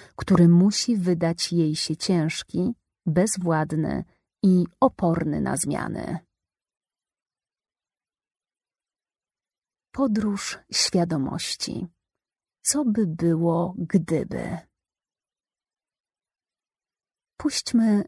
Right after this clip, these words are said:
wodze fantazji. Wyobraź sobie, że dziś spełniają się wszystkie twoje pragnienia. Wszystkie. Nagle stwierdzasz,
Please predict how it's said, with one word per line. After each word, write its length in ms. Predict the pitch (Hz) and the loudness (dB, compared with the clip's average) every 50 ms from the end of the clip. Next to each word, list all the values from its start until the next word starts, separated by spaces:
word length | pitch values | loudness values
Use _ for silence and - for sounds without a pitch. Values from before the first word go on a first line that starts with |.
| - - | -2 -4
wodze 340 | 170 156 170 170 - 151 160 | 0 2 2 2 2 0 -2
fantazji. 680 | - - 180 - 196 - - - - - - 208 175 - _ _ _ _ _ _ _ _ _ _ _ _ _ _ _ _ _ _ _ _ _ | -4 -4 -4 -4 -4 -4 -2 -2 -2 -2 -2 -6 -6 -8 _ _ _ _ _ _ _ _ _ _ _ _ _ _ _ _ _ _ _ _ _
Wyobraź 420 | - 165 180 208 233 - 370 349 - | 2 4 4 4 4 2 0 -2 0
sobie, 520 | - - - - - 185 175 175 247 269 | 0 -2 -2 -2 -2 -2 0 0 0 0
że 280 | 254 208 214 214 214 190 | 2 4 4 6 6 4
dziś 520 | 180 - 254 285 302 - - - - - _ - | 2 2 2 2 2 2 -2 -4 -6 -10 _ 0
spełniają 760 | - - - - 285 277 247 233 233 226 220 214 202 196 190 | 0 0 2 2 4 4 4 4 4 4 2 2 2 2 0
się 260 | 190 - - 190 170 | 0 -2 -2 -2 -2
wszystkie 580 | 170 - - - - 254 233 - - - 190 170 | -2 -2 -4 -4 -2 -2 -2 -4 -4 -4 -6 -6
twoje 320 | - - - - 131 - | -6 -8 -8 -8 -8 -6
pragnienia. 720 | - - - 147 156 147 143 - 127 - - - 170 165 - _ _ _ _ _ _ _ _ _ _ _ _ _ _ - | -6 -6 -6 -6 -6 -6 -6 -6 -6 -6 -6 -8 -8 -10 -12 _ _ _ _ _ _ _ _ _ _ _ _ _ _ -12
Wszystkie. 680 | - - - - 196 160 - - - - - - - 165 - _ _ _ _ _ _ _ _ _ _ _ _ _ _ _ _ _ _ _ _ _ _ - | -8 -2 2 2 2 2 2 -2 -6 -6 -6 -6 -6 -8 -10 _ _ _ _ _ _ _ _ _ _ _ _ _ _ _ _ _ _ _ _ _ _ 6
Nagle 720 | 196 208 214 208 185 165 151 160 156 151 151 214 285 339 359 | 8 8 10 8 6 4 2 0 -2 -2 -2 0 0 0 0
stwierdzasz, 1080 | - - - - - - - 226 208 196 196 175 175 202 220 262 320 349 - - - | 0 -2 -2 -4 -6 -2 0 0 0 0 0 -2 0 0 0 0 -2 -4 -4 -6 -4